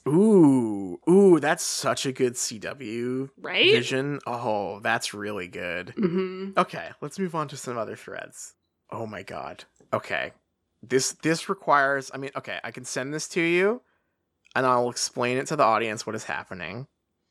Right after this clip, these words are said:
Speaker 1: But I just need, I just need your raw reaction to this one.
Speaker 2: Sure.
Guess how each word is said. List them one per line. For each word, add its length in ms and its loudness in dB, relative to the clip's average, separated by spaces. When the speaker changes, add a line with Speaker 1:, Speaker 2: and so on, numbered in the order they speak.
Speaker 1:
But 200 -2
I 100 0
just 240 -8
need, 140 -4
I 80 -2
just 160 -6
need 160 -2
your 160 -2
raw 240 4
reaction 640 -2
to 120 -10
this 220 -2
one. 380 -2
Speaker 2:
Sure. 340 0